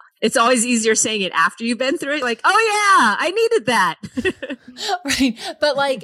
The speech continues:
Speaker 2: I, I understand why, like, 'cause it's like, "Oh, of course they'd say that 'cause they're on the other side." But, like, when you're in it, it's true, you're in it. But you got curious and you're, like,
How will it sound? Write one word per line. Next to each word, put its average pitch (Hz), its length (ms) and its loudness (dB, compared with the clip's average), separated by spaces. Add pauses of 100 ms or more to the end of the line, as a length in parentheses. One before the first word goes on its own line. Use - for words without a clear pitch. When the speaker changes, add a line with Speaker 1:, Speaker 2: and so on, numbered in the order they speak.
(160)
Speaker 2:
I, 233 180 0
I 240 200 -4
understand 220 380 -6
why, 175 160 -4
like, 185 160 -6
'cause 202 180 -14
it's 190 140 -14
like, 180 140 -8
"Oh, 226 140 2
of 214 140 -6
course 220 240 -6
they'd 185 180 -8
say 180 100 -6
that 165 200 -6
'cause 180 120 -14
they're 175 100 -6
on 170 140 -6
the 170 100 -6
other 165 200 -6
side." 160 320 -4
But, 170 100 -12
like, 180 140 -6
when 220 140 -4
you're 208 100 -2
in 165 120 -6
it, 165 140 -10
it's 175 200 -6
true, 170 180 -4
you're 147 180 -8
in 165 160 -8
it. 156 140 -10
But 175 100 -8
you 190 280 -2
got 185 260 -2
curious 165 500 -4
and 170 100 -10
you're, 160 120 -10
like, 160 240 -8